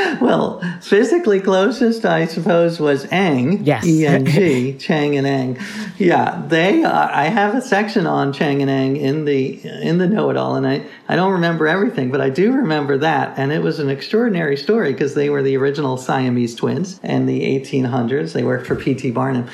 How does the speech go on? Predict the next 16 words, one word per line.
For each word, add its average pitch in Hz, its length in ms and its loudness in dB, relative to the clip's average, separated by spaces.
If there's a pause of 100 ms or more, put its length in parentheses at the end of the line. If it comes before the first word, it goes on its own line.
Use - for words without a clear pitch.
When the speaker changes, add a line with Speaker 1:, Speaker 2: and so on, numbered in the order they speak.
(200)
Speaker 1:
They 180 160 2
were 202 80 2
an 202 80 0
inspiration 165 600 -2
about 139 260 -2
the 135 100 0
adaptability 131 720 0
of 113 60 -4
humans 143 400 -2
'cause - 220 -6
they 180 180 2
got, 220 260 -2 (200)
they 175 100 2
both 214 280 0
got 170 280 0
married, 226 560 -2